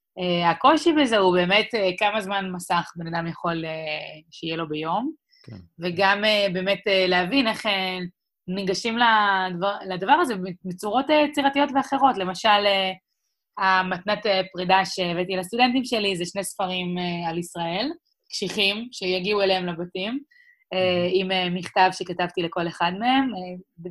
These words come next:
Speaker 1: מדובר על סטודנטים שהיו איתי חלק מהתהליך, אה, של הטיול, של ה-Fact Finders, שסיפרתי עליו מקודם,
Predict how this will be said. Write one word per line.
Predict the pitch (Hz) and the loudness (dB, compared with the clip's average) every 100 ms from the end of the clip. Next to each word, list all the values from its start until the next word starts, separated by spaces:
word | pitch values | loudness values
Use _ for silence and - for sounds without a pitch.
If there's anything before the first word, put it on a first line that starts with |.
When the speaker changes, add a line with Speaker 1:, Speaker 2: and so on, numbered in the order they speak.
| - | -10
Speaker 1:
מדובר | 175 185 175 190 | -6 -4 0 0
על | 208 | 0
סטודנטים | 190 190 185 185 185 180 180 _ _ _ | -4 -6 -6 -6 -8 -8 -10 _ _ _
שהיו | - - 180 175 180 170 170 165 175 196 | -12 -4 -2 0 0 -2 -2 -2 0 0
איתי | 190 | 0
חלק | 175 175 180 | -4 -4 -4
מהתהליך, | 170 - 160 165 185 175 | -8 -4 -2 -2 -4 -4
אה, | 175 165 160 | -6 -6 -6
של | 160 165 | -10 -10
הטיול, | 165 170 165 185 262 | -8 -6 -4 -4 -6
של | 180 | -6
ה-Fact | 165 - 175 - | -8 -10 -10 -4
Finders, | 220 262 277 | -2 -2 -4
שסיפרתי | 180 - - 180 180 | -8 -16 -10 -10 -6
עליו | 170 160 | -8 -8
מקודם, | 165 190 233 | -10 -6 -2